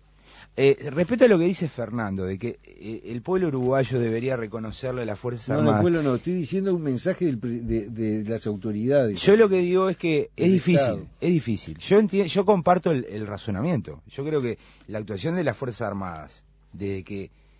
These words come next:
Speaker 1: se las llamó para combatir a la subversión, hasta el gol-, a-, hasta el golpe de Estado, o pongamos hasta
Speaker 2: Sí,
Speaker 1: febrero,
Speaker 2: sí, sí, sí.
Speaker 1: o hasta octubre, cuando meten preso a Jorge Valle, en un hecho insólito, eh, de, de, de,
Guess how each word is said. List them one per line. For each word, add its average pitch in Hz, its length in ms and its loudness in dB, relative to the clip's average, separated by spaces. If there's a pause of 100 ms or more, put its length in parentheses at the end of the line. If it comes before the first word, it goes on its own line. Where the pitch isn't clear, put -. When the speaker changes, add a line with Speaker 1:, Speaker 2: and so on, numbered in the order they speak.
(140)
Speaker 1:
se - 240 -12
las 95 220 -8
llamó 104 400 0 (300)
para 90 220 -12
combatir 95 720 -6 (360)
a 87 80 -12
la 92 100 -10
subversión, 95 680 -6 (420)
hasta 101 560 -6
el 92 160 -10
gol-, 135 240 0 (140)
a-, 110 180 -2
hasta 110 240 -4
el 113 80 -2
golpe 156 240 2
de 113 60 4
Estado, 139 360 4
o 92 160 -12
pongamos 127 440 -10
hasta 107 180 -12
Speaker 2:
Sí, 104 60 -10
Speaker 1:
febrero, 127 680 2
Speaker 2:
sí, 180 140 -20
sí, 90 100 -18 (100)
sí. - 40 -20 (340)
Speaker 1:
o 131 160 0
hasta 113 260 -2
octubre, 120 520 2
cuando 101 260 -14
meten 123 360 -12
preso 123 340 -12
a 92 40 -16
Jorge 110 340 -14
Valle, 131 360 -2
en 107 80 -8
un 113 120 -8
hecho 120 220 -14
insólito, 120 920 -4 (380)
eh, 92 320 -12
de, 92 240 -12
de, 92 240 -14
de, 87 220 -16